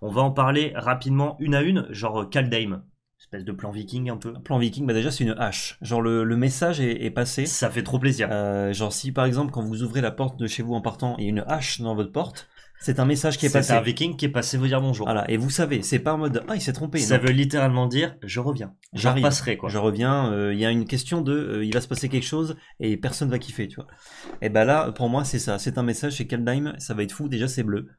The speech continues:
Speaker 1: Ouais, c'est cool.
Speaker 2: Comme tous les trucs nordiques, il y a un petit peu un côté runique,
Speaker 1: Il y a
Speaker 2: enfin,
Speaker 1: un petit côté
Speaker 2: super.
Speaker 1: pour ceux qui ont connu à l'ancienne Ice Age, en fait. Donc,
Speaker 2: Ouais.
Speaker 1: c'est les couleurs vraiment de Ice Age, le côté un peu nordique. Et donc là, j'imagine que ça sera sur la mythologie viking.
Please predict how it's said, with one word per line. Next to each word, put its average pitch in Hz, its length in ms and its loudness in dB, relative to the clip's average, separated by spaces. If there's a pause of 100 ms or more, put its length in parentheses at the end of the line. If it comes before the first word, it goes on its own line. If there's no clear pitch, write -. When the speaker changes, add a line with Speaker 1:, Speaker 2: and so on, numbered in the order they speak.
(140)
Speaker 1:
Ouais, 95 300 0
c'est 90 160 -10
cool. 82 60 -14
Speaker 2:
Comme 131 180 4
tous 135 120 -4
les 127 100 2
trucs 120 180 -4
nordiques, 107 400 -4
il 107 60 -12
y 110 40 -4
a 107 80 0
un 107 60 0
petit 135 220 -8
peu 165 100 -2
un 160 60 0
côté 139 260 2
runique, 127 440 2
Speaker 1:
Il 135 60 2
y 120 60 4
a 113 60 2
Speaker 2:
enfin, 117 80 4
Speaker 1:
un 117 60 0
petit 139 180 -6
côté 143 300 2
Speaker 2:
super. 135 160 2
Speaker 1:
pour - 60 2
ceux 147 120 0
qui 139 140 -2
ont 107 100 -2
connu 120 320 0
à 107 100 4
l'ancienne 127 640 0 (120)
Ice 110 240 -2
Age, 127 220 0
en 110 100 -6
fait. 127 380 -4
Donc, 107 100 -2
Speaker 2:
Ouais. 107 80 4
Speaker 1:
c'est 101 100 -4
les 92 120 -2
couleurs 110 240 0
vraiment 107 180 -2
de 101 120 0
Ice 101 200 -4
Age, 113 160 -2
le 101 80 -6
côté 101 260 -4
un 101 80 0
peu 98 160 -4
nordique. 120 640 0
Et 107 100 -6
donc 95 220 -4
là, 127 80 2
j'imagine 113 400 -2
que 131 100 -4
ça 107 120 -8
sera 113 160 -4
sur - 160 -6
la 101 80 0
mythologie 123 480 0
viking. 127 460 0